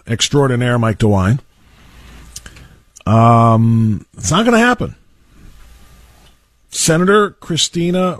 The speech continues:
Rogner joined me earlier this morning and said they're in session today at eleven o'clock.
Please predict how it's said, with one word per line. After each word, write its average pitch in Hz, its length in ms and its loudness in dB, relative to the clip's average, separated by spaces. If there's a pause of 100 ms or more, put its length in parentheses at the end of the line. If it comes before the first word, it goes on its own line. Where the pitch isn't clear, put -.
Rogner 139 680 0 (180)
joined 147 340 2
me 160 140 0
earlier 143 340 0
this 156 240 -4
morning 127 600 -2 (560)
and 110 100 -6
said 131 240 -2
they're 131 160 0
in 147 80 0
session 151 460 0
today 139 280 0
at 156 60 0
eleven 151 300 0
o'clock. 285 500 -2